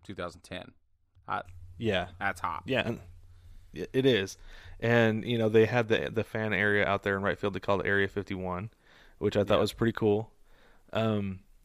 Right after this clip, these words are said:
Speaker 2: and, you know, I actually read at one point, I think it was his rookie season, where he said the reason that he chose number fifty-one. Do you know what that was?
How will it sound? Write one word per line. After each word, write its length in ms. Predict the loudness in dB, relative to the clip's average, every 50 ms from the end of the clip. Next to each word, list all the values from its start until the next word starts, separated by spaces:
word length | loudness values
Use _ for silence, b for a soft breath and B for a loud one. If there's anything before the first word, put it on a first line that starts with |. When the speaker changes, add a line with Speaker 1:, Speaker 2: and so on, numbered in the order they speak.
| 0
Speaker 2:
and, 120 | 2 4 4
you 60 | 6
know, 160 | 6 4 4
I 220 | 2 0 0 0 2
actually 340 | 2 0 0 0 0 0 0
read 380 | 2 4 4 4 4 2 0 -2
at 160 | 0 0 0 0
one 280 | -2 -2 -4 -4 -4
point, 520 | -4 -4 -4 -4 -2 -4 -4 -6 -10 -14 -14 -10 -8
I 60 | -6
think 200 | -4 -2 -2 -2
it 20 | -2
was 100 | -2 -2
his 120 | -4 -4
rookie 240 | -4 -4 -4 -4 -6
season, 460 | -4 -4 -6 -6 -4 -4 -4 -6 -6 -8 B B B B B B B B B
where 140 | 0 2
he 200 | 2 4 4 2
said 600 | 2 0 -2 2 4 6 6 6 4 2 0 -4
the 120 | -2 -2 -2
reason 400 | 0 0 0 0 0 0 -2 -4
that 60 | -4
he 100 | -4 -4
chose 280 | 0 2 4 4 4 2
number 200 | 0 0 -2 -2
fifty-one. 540 | -2 -2 -4 -4 -4 -4 -4 -2 -2 -2 -2
Do 60 | -4 -4
you 40 | -4
know 80 | -4
what 120 | -4 -4 -4
that 140 | -4 -4 -2
was? 240 | -2 -4 -4 -6